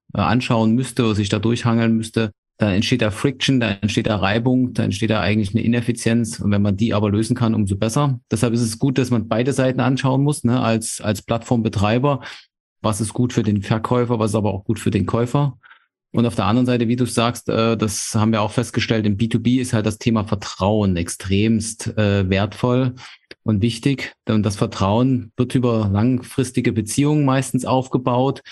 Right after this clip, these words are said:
steckt natürlich dann irgendwo auch in diesen Verträgen drin. Und, ähm,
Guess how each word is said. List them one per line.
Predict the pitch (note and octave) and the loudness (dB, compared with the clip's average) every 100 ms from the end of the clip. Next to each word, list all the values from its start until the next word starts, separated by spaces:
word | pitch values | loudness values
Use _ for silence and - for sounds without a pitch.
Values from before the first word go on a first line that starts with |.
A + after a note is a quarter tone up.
| - _ - | -20 _ -6
steckt | - A2 | -2 0
natürlich | B2 A#2+ B2+ | 0 0 0
dann | B2 A2 | 0 0
irgendwo | B2+ B2 A#2 | 0 2 0
auch | A2+ | 2
in | A#2 | 0
diesen | G#2+ G2+ | 0 0
Verträgen | G2 G#2+ - A#2+ A#2 G#2+ | -2 -2 0 0 0 0
drin. | B2+ E3 F#3+ - _ _ _ _ | 2 2 0 -6 _ _ _ _
Und, | A#2+ A#2 A#2 A2+ | 0 2 2 2
ähm, | A2 G#2+ G#2 G2+ G2 | 2 2 2 0 -2